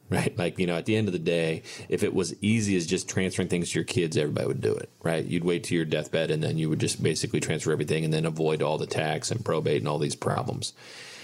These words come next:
And I think that is the key. If it sounds too simple, it usually is. And a lot of times gifts create a lot more problems than they solve. And what I mean by that is there's two big issues when you make a gift during your lifetime.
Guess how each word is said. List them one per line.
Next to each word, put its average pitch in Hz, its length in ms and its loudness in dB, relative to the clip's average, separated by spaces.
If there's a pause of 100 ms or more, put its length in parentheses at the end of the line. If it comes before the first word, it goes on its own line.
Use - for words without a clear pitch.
(100)
And 101 140 2
I 95 80 0
think 110 500 -2
that 92 400 2
is 90 220 2
the 87 100 0
key. 87 240 2
If 82 120 2
it 73 80 0
sounds 107 300 0
too - 160 0
simple, 90 360 0
it - 80 -2
usually 80 420 2
is. 78 400 0
And 87 220 0 (120)
a 85 60 0
lot 101 160 2
of 123 60 -2
times 92 320 0
gifts 90 400 0
create 85 320 0
a 87 40 2
lot 76 160 0
more 87 160 0
problems 87 640 0
than 82 200 2
they 78 120 2
solve. - 500 -4 (580)
And 87 440 0
what 104 200 0
I 98 100 0
mean 98 200 2
by 87 140 0
that 85 200 2
is 82 140 0
there's 87 160 2
two - 240 2
big 98 240 2
issues 87 460 0
when 87 160 4
you 87 80 4
make 85 280 2
a - 40 0
gift - 420 -4
during 85 260 2
your 82 120 0
lifetime. - 540 -6